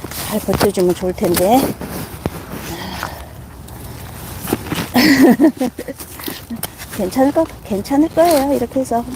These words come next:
물 흠뻑 줘서 얼려놓고 가면, 음, 별 충분히 이 상태에서 물 안 주고도 지금 얘가 묘목의 뿌리가 물을 충분히 머금었기 때문에 이 상태에서도 상관은 없는데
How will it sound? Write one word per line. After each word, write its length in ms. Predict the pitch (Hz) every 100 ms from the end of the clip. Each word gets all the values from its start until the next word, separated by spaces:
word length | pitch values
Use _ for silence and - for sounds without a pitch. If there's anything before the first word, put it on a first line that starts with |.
| -
물 280 | 220 233 233
흠뻑 320 | 269 302 285
줘서 200 | - 214 -
얼려놓고 460 | 180 220 214 -
가면, 320 | 202 196 262 294
음, 1040 | - - - - - - - - 208 202 -
별 260 | 208 208 202 -
충분히 440 | - 349 392 294 269 269 - - - - - - -
이 80 | 233
상태에서 520 | 330 381 330 311 285
물 180 | 214 269
안 160 | 196
주고도 540 | 208 285 269 233 214 214
지금 280 | - 233 196
얘가 420 | 208 214 196 170 -
묘목의 440 | 190 220 240 202
뿌리가 840 | - 320 320 302 214 202 202 175 - - - - - - - -
물을 260 | - 208 220
충분히 380 | - 320 320 294
머금었기 560 | 180 170 208 208 -
때문에 540 | 190 190 180 196 269 311 - - - - - - -
이 40 | 165
상태에서도 720 | 240 233 247 214 190 180 202
상관은 500 | 208 277 285 277 262
없는데 480 | 175 180 196 262